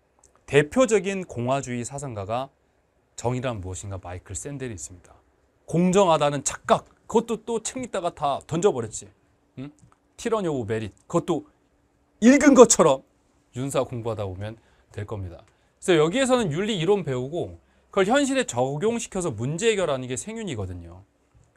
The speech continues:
여러분 엄마 아빠는 생윤 과목 잘 몰라요. 왜? 이천십삼 년도에 만들어진 과목이기 때문에.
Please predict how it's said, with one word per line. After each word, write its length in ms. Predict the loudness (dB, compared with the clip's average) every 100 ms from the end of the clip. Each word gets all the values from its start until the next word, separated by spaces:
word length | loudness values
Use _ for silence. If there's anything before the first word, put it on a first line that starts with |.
| _ _ _ 6
여러분 340 | 8 8 6
엄마 240 | 4 4
아빠는 300 | 4 4 0
생윤 300 | -2 -4 -4
과목 240 | -4 -8 -6
잘 160 | -6 -4
몰라요. 400 | -4 -2 -4 -4
왜? 180 | -4
이천십삼 640 | -6 -6 -6 -6 -6 -6 -4
년도에 260 | -6 -6 -4
만들어진 420 | -4 -6 -8 -10
과목이기 460 | -8 -8 -6 -8
때문에. 360 | -10 -10 -10 -14